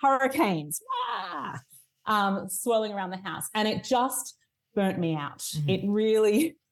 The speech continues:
Speaker 1: <laughs> you know, put, uh, everyone can do hard things for a short amount of time,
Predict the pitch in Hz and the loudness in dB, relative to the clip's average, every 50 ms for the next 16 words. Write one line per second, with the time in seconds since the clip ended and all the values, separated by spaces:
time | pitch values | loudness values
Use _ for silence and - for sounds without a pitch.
0 | _ _ - 415 - _ 320 302 302 - - _ _ _ - 226 208 208 - - | _ _ -8 -8 -2 _ -2 -2 -2 -6 -18 _ _ _ 0 2 2 2 0 -2
1 | - - 285 - - 226 226 214 208 202 196 180 - _ - 226 214 - _ 277 | -6 -4 -4 0 2 2 4 6 6 4 4 2 -2 _ -6 -6 -6 -4 _ 0
2 | 311 311 370 370 330 302 262 269 233 220 226 220 220 214 185 185 180 - - 190 | 2 4 4 4 4 2 2 2 0 2 0 0 2 2 0 0 0 -2 -4 -4
3 | 190 190 185 - - 196 180 185 185 - 185 190 180 - 190 185 170 175 180 165 | -4 -4 -4 -2 0 0 0 0 0 0 0 0 2 2 0 0 0 -2 -4 -8
4 | - - 170 160 170 202 285 | -4 -4 -2 0 0 0 0